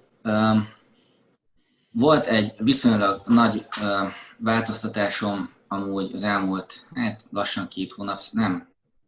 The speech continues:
még nincs két hónap, egy, egy hónap kb. Ö, azaz pedig az, hogy emeltem a fehérje bevitelemem. Szóval eddig is úgy voltam, hogy, ö, hogy, ö, nem, tehát, hogy,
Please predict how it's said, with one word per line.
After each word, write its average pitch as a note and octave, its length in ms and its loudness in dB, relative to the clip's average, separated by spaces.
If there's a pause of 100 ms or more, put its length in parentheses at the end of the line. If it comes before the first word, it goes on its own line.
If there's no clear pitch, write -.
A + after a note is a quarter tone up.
(180)
még A#2+ 120 4
nincs B2 220 8
két G#2 200 -2
hónap, F#2 360 -4 (400)
egy, G2+ 260 -4
egy G2 200 -4
hónap F2 380 -4 (840)
kb. G2+ 260 0
Ö, A2+ 360 2
azaz G2+ 440 0
pedig G#2+ 200 0
az, A2 160 2
hogy G#2 200 -2
emeltem G#2+ 360 4
a G2 40 -2
fehérje G2 380 -4
bevitelemem. G2 760 -2 (720)
Szóval G2+ 400 0
eddig G#2+ 200 2
is - 140 -2
úgy G#2+ 140 2
voltam, G2+ 440 0
hogy, F#2+ 300 -2
ö, F#2 240 0 (1200)
hogy, F#2 460 -4
ö, F2+ 300 0 (500)
nem, A#2+ 480 4 (340)
tehát, - 180 -12
hogy, - 300 -8